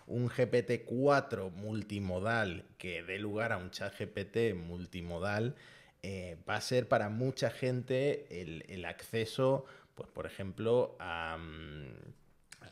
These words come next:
eso, a, a una generación o interpretación más fácil de las imágenes que con las herramientas que ya existen. Y, por supuesto, para las startups, pues, abre todo este mundo de oportunidades que, em, que has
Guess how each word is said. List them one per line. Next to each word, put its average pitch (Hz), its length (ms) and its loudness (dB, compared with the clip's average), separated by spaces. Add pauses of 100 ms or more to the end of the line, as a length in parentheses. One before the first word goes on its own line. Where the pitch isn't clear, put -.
eso, 117 420 0
a, - 360 -10
a 101 60 -6
una 104 220 -4
generación 110 880 2
o 107 160 2
interpretación 104 640 -2
más 107 160 0
fácil 98 420 0
de 98 100 0
las 95 240 -2
imágenes 98 400 -4
que 101 140 -8
con 92 140 -4
las 92 180 -6
herramientas 90 460 -4
que - 120 -6
ya 92 100 0
existen. 127 460 -4 (380)
Y, 123 80 0
por 123 180 2
supuesto, 110 460 0
para 92 200 -2
las 95 180 -4
startups, 98 480 -4
pues, - 200 -12
abre 92 220 -2
todo 90 260 -4
este 92 500 -4
mundo 101 280 -2
de 98 60 -2
oportunidades 95 580 -4
que, 90 340 -6 (320)
em, 85 600 -8
que 95 260 -6
has 92 340 -4